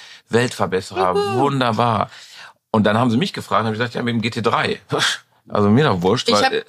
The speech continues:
Speaker 2: ich hab geklatscht. <laughs>
Speaker 1: Ja, äh, äh, weißt du, äh,
Speaker 2: Ja.
Speaker 1: da, aber da siehst du mal, wie verkehrt die Ansichten sind. Das ist einfach nur so, „Yeah, wir müssen jetzt alle das machen mit
Speaker 2: Aber
Speaker 1: den Brechstangen.“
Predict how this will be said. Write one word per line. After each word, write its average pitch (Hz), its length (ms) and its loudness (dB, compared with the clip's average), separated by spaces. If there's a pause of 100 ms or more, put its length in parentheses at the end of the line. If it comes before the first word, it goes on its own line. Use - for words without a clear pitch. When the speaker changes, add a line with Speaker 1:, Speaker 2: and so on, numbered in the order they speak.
(120)
Speaker 2:
ich 233 180 -2
hab 285 160 0
geklatscht. 277 680 0
<laughs> - 40 -2
Speaker 1:
Ja, 127 260 4 (360)
äh, - 40 -4
äh, 139 640 4
weißt 170 160 0
du, - 40 2 (220)
äh, - 20 2 (280)
Speaker 2:
Ja. - 80 -4
Speaker 1:
da, 123 140 0
aber 127 140 4
da 127 120 -2
siehst 165 180 -10
du 165 60 -4
mal, 135 100 0
wie 127 80 -6
verkehrt 165 460 -6
die - 80 -2
Ansichten 160 440 -6
sind. 107 140 -4
Das 107 80 -2
ist 107 80 -6
einfach 143 300 -2
nur 143 160 0
so, 135 100 -4
„Yeah, 151 380 -4
wir 139 80 -8
müssen 143 160 -10
jetzt 131 100 -6
alle 143 180 0
das - 180 -4
machen 143 280 -2
mit - 80 -2
Speaker 2:
Aber - 100 0
Speaker 1:
den - 40 -6
Brechstangen.“ 123 560 -2